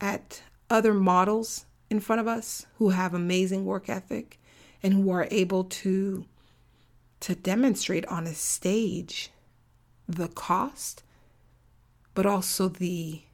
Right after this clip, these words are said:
the reward of being able to invest fully in your gift. You know,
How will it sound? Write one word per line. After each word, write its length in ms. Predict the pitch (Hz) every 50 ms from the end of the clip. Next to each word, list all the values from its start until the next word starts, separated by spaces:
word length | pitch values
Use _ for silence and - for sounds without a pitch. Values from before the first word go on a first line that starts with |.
| _ _ _ _ _ _ _ _ _ _ _ _ _ _ _ _ _ _ _ _ _ _
the 120 | - 175 170
reward 760 | 185 180 185 175 170 202 214 226 214 - - - - - - _ _ _ _ _ _ _ _ _ _ _ _ _ _ _ _ _
of 160 | - 170 170 170
being 180 | 185 185 180
able 200 | 175 170 170 175
to 200 | - - - -
invest 520 | 185 170 165 170 175 175 185 180 - - -
fully 340 | - 208 214 220 208 214
in 120 | 190 190 185
your 160 | 185 185 180
gift. 540 | 156 - 165 160 160 165 - - - - - _ _ _ _ _ _ _ _ _ _ _ _
You 140 | 196 196 190
know, 320 | 190 196 214 214 208